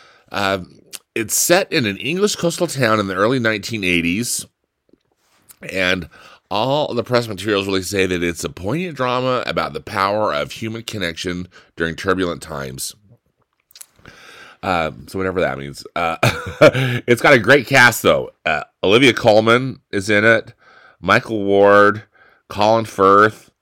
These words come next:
Uh, so anyway, but what really had me is that it reunites director Sam Mendes with Academy Award-winning cinematographer Roger Deakins.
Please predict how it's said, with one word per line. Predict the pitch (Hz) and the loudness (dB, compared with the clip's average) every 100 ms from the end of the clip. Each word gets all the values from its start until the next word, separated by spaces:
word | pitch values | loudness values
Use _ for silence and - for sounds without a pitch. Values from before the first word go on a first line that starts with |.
| _ _ _ _ | _ _ _ _
Uh, | - 80 73 69 62 - _ - | -2 0 0 -2 -8 -20 _ -20
so | - 107 95 | -4 0 2
anyway, | 98 92 80 76 76 _ | 0 0 0 -2 -6 _
but | 95 98 101 | -4 2 4
what | 107 104 | 6 6
really | 151 151 | 6 8
had | 117 98 92 | 8 6 4
me | 92 90 71 - _ _ _ _ _ _ _ _ - | 0 -2 -4 -18 _ _ _ _ _ _ _ _ -4
is | 90 90 80 | 0 0 2
that | 90 87 69 _ _ - _ _ | 2 2 -2 _ _ -20 _ _
it | 87 87 | -4 0
reunites | 104 127 117 110 98 | 2 4 6 6 4
director | - 107 101 | 2 2 0
Sam | 95 107 92 | 0 2 4
Mendes | 101 107 95 90 85 | 2 2 4 4 4
with | 95 90 90 - _ _ _ | 4 4 2 -16 _ _ _
Academy | 85 - 113 107 110 | -12 -2 2 2 2
Award-winning | 101 101 101 98 95 | 2 4 4 2 -2
cinematographer | 90 104 92 90 92 87 87 78 85 | -2 -2 -2 0 -2 0 -2 0 2
Roger | 87 82 76 | 2 0 -4
Deakins. | 85 80 80 71 - | -4 -4 -6 -8 -14